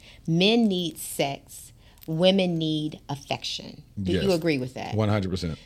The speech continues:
Speaker 1: So do you feel as if what you were not providing to her, well, what she wasn't providing to you was sex?
Speaker 2: Yes, among other stuff that I don't really go into.
Speaker 1: So the question I have for you is, what were you not providing for her?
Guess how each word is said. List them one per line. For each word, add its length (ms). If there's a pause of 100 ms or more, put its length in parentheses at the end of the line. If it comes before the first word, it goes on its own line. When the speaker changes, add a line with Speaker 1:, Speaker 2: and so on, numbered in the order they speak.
Speaker 1:
So 320
do 100
you 220
feel 300
as 180
if 480 (120)
what 220
you 200
were 100
not 280
providing 580
to 140
her, 360 (360)
well, 220
what 220
she 220
wasn't 320
providing 420
to 160
you 240
was 160
sex? 540 (520)
Speaker 2:
Yes, 400 (140)
among 340
other 200
stuff 260
that 120
I 120
don't 320
really 260
go 220
into. 300 (340)
Speaker 1:
So 300
the 100
question 340
I 60
have 200
for 100
you 180
is, 100
what 220
were 80
you 160
not 220
providing 420
for 140
her? 340